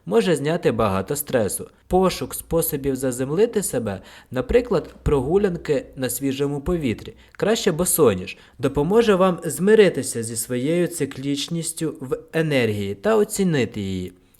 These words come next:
Продавлювати себе непродуктивно. Якщо загалом у вас не все добре, дуже важливо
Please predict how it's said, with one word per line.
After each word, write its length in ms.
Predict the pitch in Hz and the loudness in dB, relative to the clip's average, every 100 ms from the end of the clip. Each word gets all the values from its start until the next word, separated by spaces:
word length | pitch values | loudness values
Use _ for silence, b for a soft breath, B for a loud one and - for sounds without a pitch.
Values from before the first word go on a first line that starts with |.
| b - | b -2
Продавлювати 800 | 151 123 143 226 240 170 - 131 | 0 2 2 4 4 2 -2 -4
себе 380 | 131 110 104 117 | -2 -2 -2 -4
непродуктивно. 960 | 131 165 233 208 226 - 139 95 87 - _ - | -4 0 2 2 2 2 2 2 -2 -12 _ -4
Якщо 320 | 131 269 233 | -4 2 2
загалом 560 | 196 180 190 185 123 113 | 2 0 2 2 2 0
у 100 | 139 | -2
вас 380 | 147 151 - - | 0 0 -2 -6
не 140 | 143 | -6
все 240 | 143 - 113 | -4 0 2
добре, 460 | 131 214 185 113 - B B | 2 2 2 0 -4 B B
дуже 300 | 143 240 220 | -6 -2 0
важливо 640 | 165 151 156 214 202 - | 0 -2 0 0 0 -4